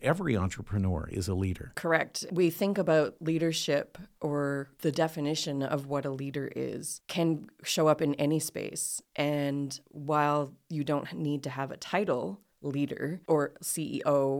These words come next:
Speaker 2: or to be a leader, we really can get very specific about what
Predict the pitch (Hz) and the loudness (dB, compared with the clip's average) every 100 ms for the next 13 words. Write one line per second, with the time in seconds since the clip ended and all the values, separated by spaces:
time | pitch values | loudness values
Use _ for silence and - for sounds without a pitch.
0 | 147 143 139 - 196 147 180 185 147 139 | -2 -4 -4 -4 -4 0 0 0 -2 -4
1 | 139 135 156 - - - - 170 170 165 | -4 -4 -6 -12 -20 -20 -6 0 2 2
2 | 170 175 165 - 151 151 147 147 - _ | 2 2 0 -4 -2 0 0 -4 -8 _
3 | 165 151 147 151 147 143 143 - - 147 | 2 2 2 0 2 0 -2 -4 -6 -6
4 | - 170 170 151 147 135 139 139 - - | -2 -2 -2 -2 -2 0 0 0 -4 -8
5 | 143 147 | -2 0